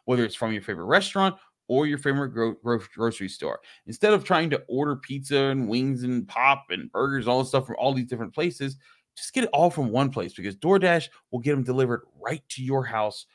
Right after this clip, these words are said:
and in quick order. That's where DoorDash really comes in. And you can take full advantage of DoorDash right now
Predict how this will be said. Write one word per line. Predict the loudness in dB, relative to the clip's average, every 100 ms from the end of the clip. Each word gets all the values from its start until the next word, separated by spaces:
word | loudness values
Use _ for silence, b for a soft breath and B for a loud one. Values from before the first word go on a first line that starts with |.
| _ _ -4
and | -2 -2 -6
in | -8 -8 -10
quick | -12 -4 -4 -4 _
order. | -6 -4 -4 -6 -12 b _ 2
That's | 4 4 2
where | -2
DoorDash | 0 0 0 0 -2 -4
really | -6 -4
comes | -4 -6 -4
in. | -4 -2
And | -2 0
you | -2
can | -4 -4
take | -4 -4
full | 0 0
advantage | 4 4 2 0
of | -2
DoorDash | 0 0 2 2 2
right | 2 4
now | 4 4 2